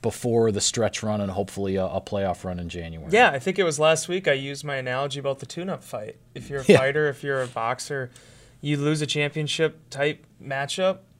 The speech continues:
Speaker 2: you start back down, you pull yourself back up, you try to get some wins back together, and you try to make another run at this thing. They started that last week against the Giants, and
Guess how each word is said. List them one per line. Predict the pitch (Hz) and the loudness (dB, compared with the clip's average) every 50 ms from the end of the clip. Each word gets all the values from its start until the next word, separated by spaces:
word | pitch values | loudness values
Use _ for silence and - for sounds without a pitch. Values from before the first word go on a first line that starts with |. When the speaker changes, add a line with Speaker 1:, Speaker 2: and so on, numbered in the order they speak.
| - | -12
Speaker 2:
you | 151 147 139 | -10 -6 -4
start | - - - - 147 147 143 - | -4 -2 2 4 4 4 4 4
back | 156 147 147 147 - - | 4 4 4 4 2 0
down, | 160 147 143 151 156 | 0 2 2 0 0
you | 147 131 | -2 -6
pull | - - 151 | -4 -2 -2
yourself | 151 143 135 - 156 143 131 - | -2 -2 -2 -2 -2 -2 -2 -2
back | - 135 135 131 - | -2 -4 -2 -2 -2
up, | 147 143 - | -4 -4 -4
you | 147 | -8
try | - - 151 147 | -8 -4 -4 -2
to | 147 | -2
get | 135 147 139 - | -2 -4 -4 -2
some | - 147 135 | -2 -4 -4
wins | 135 139 147 151 135 | -4 -4 -6 -4 -2
back | - 139 139 135 | 0 0 0 0
together, | - 143 147 143 139 147 | -2 -2 -2 -2 -2 -2
and | 139 | -4
you | 127 | -6
try | 127 - 139 135 | -6 -8 -8 -8
to | 135 | -6
make | 135 135 131 127 | -8 -8 -10 -8
another | 135 135 131 127 131 127 | -8 -8 -6 -6 -6 -4
run | 127 135 147 180 | -4 -4 -4 -4
at | 196 190 | -6 -8
this | - 120 - - | -8 -8 -8 -8
thing. | - 123 117 113 - - - - - - - - - | -8 -8 -10 -10 -14 -18 -20 -20 -20 -20 -20 -10 0
They | - 151 165 | 2 2 4
started | - - - 175 202 214 185 | 4 4 6 6 8 6 6
that | 131 127 120 - | 4 2 2 2
last | - 123 131 123 - - | 0 -2 -2 -2 -4 -8
week | 147 131 | -10 -10
against | 139 135 139 135 131 127 - | -10 -8 -8 -8 -8 -8 -10
the | 139 | -10
Giants, | 123 127 139 151 190 175 131 120 120 - 135 | -8 -6 -4 -4 -2 -2 -4 -4 -6 -6 -6
and | 127 123 | -6 -6